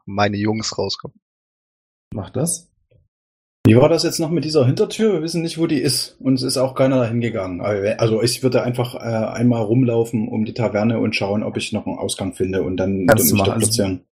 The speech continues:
Speaker 2: du nimmst an, dass es so eine Tür geben
Speaker 3: Ah.
Speaker 2: muss.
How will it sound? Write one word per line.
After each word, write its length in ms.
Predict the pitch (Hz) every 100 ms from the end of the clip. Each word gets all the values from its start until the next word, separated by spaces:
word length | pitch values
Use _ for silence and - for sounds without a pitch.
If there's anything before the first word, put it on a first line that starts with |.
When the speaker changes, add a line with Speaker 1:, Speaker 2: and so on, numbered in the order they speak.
| _
Speaker 2:
du 100 | 123
nimmst 360 | 123 127 - -
an, 200 | 123 131
dass 160 | 113 113
es 140 | 104
so 80 | 113
eine 100 | 104
Tür 240 | - 120
geben 320 | 110 110 104
Speaker 3:
Ah. 60 | 110
Speaker 2:
muss. 320 | 151 - -